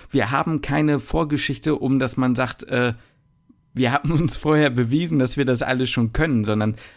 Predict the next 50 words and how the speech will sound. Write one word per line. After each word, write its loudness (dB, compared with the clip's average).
wir 0
sind 2
eben 2
sozusagen 0
vielleicht -2
so 0
ein 2
bisschen -2
dieses 0
Beispiel -4
von, 0
wenn 2
du 4
dich -6
im 0
Studium 0
reinkniest, -2
dann 0
schaffst -4
du -4
das -4
auch. -8
Und 0
die -4
Vorklinik 0
ist -4
hart -2
und 0
wir -2
sind 0
ja 0
auch -6
beide 0
durchs -6
Physikum -2
gekommen, -2
sonst -4
säßen 0
wir 2
jetzt -6
nicht -2
hier, 0
weil -2
dann -2
würden 2
wir 2
immer 2
noch -2
lernen. 0
Und 0